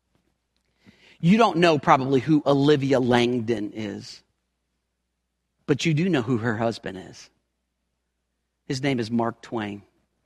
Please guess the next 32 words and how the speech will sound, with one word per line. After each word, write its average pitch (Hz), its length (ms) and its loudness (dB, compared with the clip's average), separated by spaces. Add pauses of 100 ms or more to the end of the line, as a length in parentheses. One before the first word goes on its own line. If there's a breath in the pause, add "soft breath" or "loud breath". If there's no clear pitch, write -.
(1200)
Mark 165 220 4
Twain, 143 420 0 (520)
if 131 100 -4
you 151 100 0
know 143 200 0
anything 151 400 2
about 131 260 2
him 127 180 -6
in 123 120 -4
history, 117 480 -4
was 110 280 -6
very, 113 580 -2
very, 107 760 -4 (500)
uh, 101 520 -4 (760)
blasphemous 131 960 -2
and 110 300 -8 (220)
accusatory 113 800 -6
toward 117 360 -4
anything 117 520 -6
of 104 120 -10
the 107 80 -10
Christian 98 420 -14
faith. 85 340 -18 (1000)
He 170 160 0
had 127 260 0
nothing 139 360 2
to 117 80 -2
do 123 120 -2
with 107 160 -4
religion 107 440 -4
and 90 120 -12
church. - 520 -16